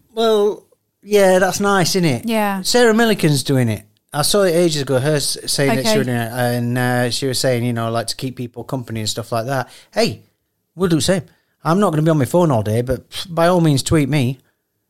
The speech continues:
Speaker 2: No, you're
Speaker 1: At Catboy ninety-two. I'll reply to everybody who tweets me, though.
Speaker 2: Oh, no.
Speaker 1: No, no, no, no, no, no, no. If someone's on their own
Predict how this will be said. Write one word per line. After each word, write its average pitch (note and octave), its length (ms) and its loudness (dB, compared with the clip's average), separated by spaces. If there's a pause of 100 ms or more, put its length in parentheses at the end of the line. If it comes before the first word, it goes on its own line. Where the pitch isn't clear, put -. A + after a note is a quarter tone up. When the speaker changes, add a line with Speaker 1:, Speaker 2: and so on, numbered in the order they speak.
Speaker 2:
No, A3 340 4
you're A3 120 2
Speaker 1:
At - 100 -6
Catboy F3 320 0
ninety-two. D3+ 580 -2
I'll - 160 2
reply F#3 300 2
to F3 100 -2
everybody D3+ 300 -2
who C3+ 40 0
tweets F3 300 -4
me, C3 80 0
though. C3+ 340 -2
Speaker 2:
Oh, B3+ 380 -2
no. C#4 320 2
Speaker 1:
No, D#4 360 4
no, C4+ 160 2
no, B3+ 100 0
no, B3+ 120 2
no, - 0 -
no, A3+ 220 2
no. G3 160 4
If E3+ 140 2
someone's C4 360 0
on A#3+ 120 2
their A3 140 0
own F#3+ 380 2